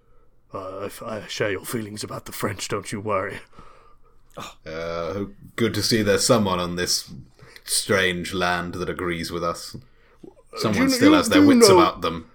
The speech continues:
Speaker 1: do you know where you are?
Speaker 2: No. <laughs>
Speaker 1: Okay, well, before I wipe your minds, I'll just tell you anyway. I'm
Speaker 2: You're
Speaker 1: sure
Speaker 2: gonna
Speaker 1: nothing, no
Speaker 2: monologue?
Speaker 1: harm, no
Speaker 2: Okay.
Speaker 1: harm will come of this.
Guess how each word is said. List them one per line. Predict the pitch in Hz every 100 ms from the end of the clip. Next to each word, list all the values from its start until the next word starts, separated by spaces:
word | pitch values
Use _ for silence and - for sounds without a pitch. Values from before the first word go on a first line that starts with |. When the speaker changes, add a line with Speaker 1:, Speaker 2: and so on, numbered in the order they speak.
| _
Speaker 1:
do | 262
you | 277 247
know | 175
where | 139 120
you | 107 110 - 110
are? | 101 98 - - _ _ _ _ -
Speaker 2:
No. | 85 82 90 82 76 90 - -
<laughs> | - -
Speaker 1:
Okay, | 180 170 135 120
well, | 113 226 -
before | 196 - 175 139
I |
wipe | 127 131 127 120
your | 127 113
minds, | 117 107 101 101 101 - - _ _ _ _ _
I'll | - 151
just | 117 -
tell | 127 117
you | 104 98
anyway. | 90 85 87 85 85 _ -
I'm | 113
Speaker 2:
You're | 98
Speaker 1:
sure | 98 -
Speaker 2:
gonna | -
Speaker 1:
nothing, | 104 107
no | 143
Speaker 2:
monologue? | 131 135
Speaker 1:
harm, | 127 120 117 -
no | - 160
Speaker 2:
Okay. | 151
Speaker 1:
harm | 175 156 160
will | 139
come | - 170
of | 127 -
this. | 123 151 - -